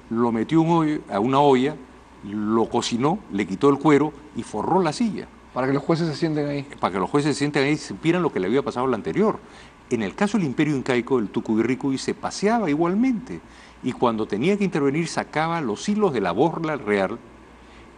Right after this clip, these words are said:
Speaker 1: y se identificaba, con lo cual él administraba justicia sobre todo lo que estaba pasando.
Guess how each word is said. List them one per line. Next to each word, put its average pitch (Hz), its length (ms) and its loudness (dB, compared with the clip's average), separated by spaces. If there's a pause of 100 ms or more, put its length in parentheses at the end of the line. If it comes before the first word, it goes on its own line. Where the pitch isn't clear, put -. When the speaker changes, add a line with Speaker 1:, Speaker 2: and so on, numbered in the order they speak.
Speaker 1:
y 190 240 4
se 147 160 2
identificaba, 123 800 0
con 98 180 -4
lo 95 80 -2
cual 139 340 0 (220)
él 202 400 4
administraba 117 560 -4
justicia 120 420 -4
sobre 110 280 -6
todo 127 180 0
lo 113 80 0
que 98 60 -4
estaba 98 260 -4
pasando. 85 360 -10